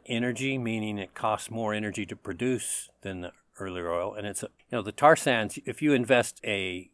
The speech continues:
barrel of oil in energy equivalent to produce oil in the tar sands, you get three barrels out. That's three-to-one. That's pretty low. It used to be when you could,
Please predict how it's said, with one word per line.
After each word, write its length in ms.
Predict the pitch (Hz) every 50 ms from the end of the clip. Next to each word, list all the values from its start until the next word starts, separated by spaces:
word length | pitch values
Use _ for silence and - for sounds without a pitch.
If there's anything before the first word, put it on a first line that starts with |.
| _
barrel 420 | - - 127 120 127 135 127 113 107
of 100 | 98 95
oil 640 | 107 117 120 117 110 104 95 95 95 95 - - - _ -
in 160 | 120 113 101
energy 720 | 107 117 123 123 117 110 110 98 92 95 95 90 87 - -
equivalent 640 | - - - - 104 95 87 92 92 92 95 92 - _ _ -
to 120 | - 120
produce 400 | 110 - 110 92 113 110 104 -
oil 260 | 113 107 101 101 101 98
in 100 | 90 90
the 60 | 92
tar 220 | - 123 117 120
sands, 300 | 107 - 113 95 92 90
you 80 | 107 98
get 220 | 101 107 95 -
three 220 | - - - 110 101
barrels 380 | 92 98 92 90 87 87 -
out. 200 | 110 98 90 -
That's 220 | - 98 - - -
three-to-one. 560 | - 110 107 101 92 90 90 92 95 92 90
That's 220 | 95 95 92 -
pretty 320 | - - - 107 87 87 87
low. 240 | 95 101 98 95
It 100 | 92 98
used 260 | 101 113 117 113 - -
to 40 | -
be 240 | - 123 113 107 104
when 180 | 101 104 104
you 140 | 107 110 110
could, 160 | - 123 -